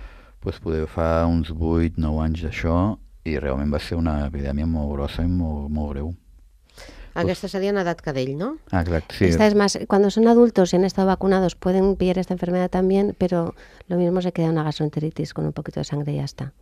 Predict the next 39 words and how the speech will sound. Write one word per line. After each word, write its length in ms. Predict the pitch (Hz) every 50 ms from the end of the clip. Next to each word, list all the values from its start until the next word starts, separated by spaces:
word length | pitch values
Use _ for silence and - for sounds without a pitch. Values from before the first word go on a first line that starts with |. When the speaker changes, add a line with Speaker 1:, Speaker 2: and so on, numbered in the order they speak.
| _ -
Speaker 2:
Claro. 260 | - 185 170 156 151 - - - - - - - - _ - - - - - - - -
Speaker 3:
Pero 160 | - 170 170
luego, 200 | 175 175 170 180
además, 460 | 180 185 185 196 196 185 180 - - - - - - - -
cuando 240 | - 175 170 170 165
tienen 180 | - 185 180
esta 140 | 180 180 -
infección 460 | 180 175 - 180 - - - 185 185
tan 360 | - 185 180 180 175 175 180 170
brutal 380 | 175 170 175 175 175 170 175
en 80 | 175 180
el 60 | 180
intestino, 600 | 175 175 170 185 175 170 - - 196 196 190 180
hacen 220 | 165 - - 170
traslocaciones 540 | 165 - 160 151 160 - 151 147 165 160 156
bacterianas 500 | 156 151 - - 156 160 160 160 160 151
al 80 | 160 156
pulmón, 400 | - 190 185 185 196 220 233 226
con 160 | - 165 165
lo 80 | 160 156
que 100 | - 143
también 280 | - 151 151 156 151
hacen 240 | 147 - - 160 165
neumonías, 720 | 165 165 165 175 180 208 226 226 226 240 262 285 277 - - - - - - - -
y 60 | -
entonces 260 | 170 160 170 170 170 -
ya 140 | 175 170
se 80 | 165 175
te 100 | - 160
complica 420 | - 165 160 156 160 160 151 160
todo 120 | 156 160 156
el 60 | 147
cuadro. 360 | - - 143 139 139 139 139 - - _ _ _ _ _ _ _ _ _ _ _ _ _ _ _ - - - - _ _ _ _ -
Speaker 2:
Mm, 140 | - 185 175 - -
en 120 | 185 185
el 100 | 185 180
cas 180 | - 185 180 165
dels 460 | 196 190 185 180 180 170 165 - 160
gats? 520 | 165 170 202 254 _ - - - - -